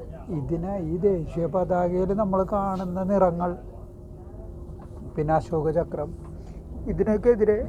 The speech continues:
ഏഹ്, ഇത് ശരിയല്ല എന്ന അഭിപ്രായം പറയാനുള്ള സ്വാതന്ത്ര്യം എനിക്കുണ്ട്. പക്ഷെ അതേ സമയത്തിൽ തന്നെ തത്സമയം ഭാരതത്തിൻ്റെ ലേ-, ദേശീയ പതാക ഇതാണ്. അപ്പോൾ അതിനെ നമ്മൾ ആദരിച്ചേ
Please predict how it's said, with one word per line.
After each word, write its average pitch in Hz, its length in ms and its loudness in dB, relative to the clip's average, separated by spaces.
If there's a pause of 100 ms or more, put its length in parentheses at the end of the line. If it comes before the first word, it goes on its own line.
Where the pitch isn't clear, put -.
(1000)
ഏഹ്, 196 160 2
ഇത് 180 180 4
ശരിയല്ല 190 400 4 (300)
എന്ന 185 100 0 (100)
അഭിപ്രായം 190 480 4
പറയാനുള്ള 202 440 4
സ്വാതന്ത്ര്യം 190 400 4
എനിക്കുണ്ട്. 156 280 -4 (520)
പക്ഷെ 165 260 0
അതേ 143 180 0 (120)
സമയത്തിൽ 185 460 0 (140)
തന്നെ 180 220 -2 (720)
തത്സമയം 190 580 0 (360)
ഭാരതത്തിൻ്റെ 160 640 2
ലേ-, 196 120 0 (120)
ദേശീയ 160 360 0
പതാക 156 360 0
ഇതാണ്. 147 220 -6 (800)
അപ്പോൾ 143 200 0
അതിനെ 156 240 2
നമ്മൾ 165 180 2 (120)
ആദരിച്ചേ 151 580 -2